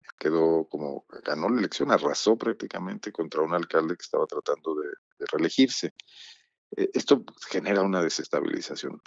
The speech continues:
Hay, hay que recordar también que en Celaya, el Partido Acción Nacional, que ha gobernado los últimos más de, más de una década, mucho más cerca de dos, había apostado en los últimos, eh, dos administraciones por, eh,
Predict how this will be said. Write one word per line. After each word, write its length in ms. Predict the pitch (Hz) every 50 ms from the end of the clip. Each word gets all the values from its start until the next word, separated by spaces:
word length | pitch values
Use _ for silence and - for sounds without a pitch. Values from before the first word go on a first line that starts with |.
| -
Hay, 100 | - 92 - _
hay 160 | - 104 104 -
que 100 | - 117
recordar 380 | 113 90 - 87 82 87 85
también 360 | - - 90 87 85 85 87
que 140 | 82 - - 87
en 360 | 82 76 73 - - 82 78
Celaya, 480 | - 82 82 82 87 90 87 87 90
el 160 | 92 85 80 - _ _ _
Partido 280 | - 90 87 - 90 90
Acción 200 | - - 98 98
Nacional, 380 | 92 - - 90 90 92 87
que 80 | - 87
ha 40 | 82
gobernado 400 | 80 78 78 80 78 78 82 82 -
los 100 | 76 78
últimos 520 | 71 - - - 73 71 - - - _ _ _ _ -
más 140 | - 71 -
de, 140 | - 76 71 - -
más 160 | 76 76 76
de 80 | 80
una 120 | 80 87 87
década, 300 | 95 101 95 - 90 87
mucho 280 | 90 82 80 - - 82
más 180 | 87 92 92
cerca 260 | - 98 85 - - 85
de 100 | 87 87
dos, 340 | 95 98 98 - - - _ - _ _ _ - - _ _ _ _ - - - -
había 180 | 95 101 107
apostado 480 | 113 - 120 113 - - 110 101 101 104
en 80 | 104 104
los 180 | 95 - -
últimos, 680 | 107 104 92 - - 110 101 101 95 - - - - - - -
eh, 120 | - - -
dos 240 | 82 92 92 - 110
administraciones 880 | 101 98 104 98 90 - - - 87 - - 92 87 92 92 92 - _ _
por, 360 | - 90 90 95 90 85 - -
eh, 300 | 92 92 90 87 82